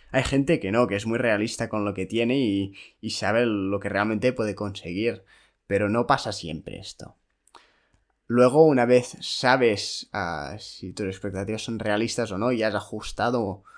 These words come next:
con el tiempo, pues, estas expectativas que tienes, ah, te quedan dos opciones de cara a buscar tu hogar. La primera es delegar completamente la búsqueda de tu nuevo hogar o tu nuevo inmueble en un personal shopper inmobiliario,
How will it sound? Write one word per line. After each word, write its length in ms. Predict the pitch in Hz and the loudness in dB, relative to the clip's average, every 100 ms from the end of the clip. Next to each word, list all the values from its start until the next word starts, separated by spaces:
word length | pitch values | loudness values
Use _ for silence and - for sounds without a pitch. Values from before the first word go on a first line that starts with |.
| - - - | -20 -20 -12
con 140 | 95 | -6
el 180 | 98 98 | -4 -4
tiempo, 400 | 104 113 107 101 | -4 -4 -2 -2
pues, 140 | 101 95 | -2 -4
estas 320 | 98 110 104 | -6 -6 -6
expectativas 1000 | 101 - - 101 - 101 95 110 117 - | -6 -8 -6 -6 -4 -6 -4 -2 -4 -4
que 140 | 92 | -8
tienes, 640 | 98 123 120 147 208 - _ _ _ - | -4 -2 0 -2 -6 -12 _ _ _ -10
ah, 300 | - 90 90 | -6 -4 -4
te 120 | 110 | -4
quedan 240 | 110 120 127 | -2 2 2
dos 160 | 123 | 2
opciones 640 | 107 - - 95 - - - | 0 -6 -6 -6 -8 -10 -8
de 80 | 92 | -4
cara 200 | 90 92 | -2 -2
a 40 | |
buscar 640 | 92 87 - 85 80 82 - | -4 -8 -6 -4 -6 -10 -12
tu 240 | 90 85 82 | -8 -6 -6
hogar. 500 | 87 95 65 - - _ _ _ _ - | -6 -6 -8 -10 -18 _ _ _ _ -4
La 140 | 107 | -2
primera 320 | 113 127 143 | 0 4 4
es 160 | 156 - | 4 4
delegar 400 | 110 107 117 123 | 2 4 4 2
completamente 800 | 120 120 117 101 110 127 117 104 | 0 -2 -2 0 2 2 2 0
la 80 | |
búsqueda 800 | 98 120 147 - 117 104 92 87 - | 2 2 0 0 -2 0 -2 -4 -10
de 160 | 98 | -10
tu 140 | 98 101 | -6 -4
nuevo 340 | 104 107 104 | -4 -2 -2
hogar 320 | 101 117 117 | 2 2 2
o 100 | 107 | -2
tu 120 | 87 | -4
nuevo 260 | 98 107 110 | -4 -2 -2
inmueble 600 | 104 107 117 123 107 92 | -2 0 0 0 0 -2
en 80 | 110 | -4
un 160 | 110 107 | -4 -4
personal 420 | 117 - 117 107 | -4 -2 -2 -2
shopper 300 | - 110 107 | -4 -4 -4
inmobiliario, 880 | 101 95 98 104 117 147 202 285 | -4 -4 -2 0 2 2 0 -2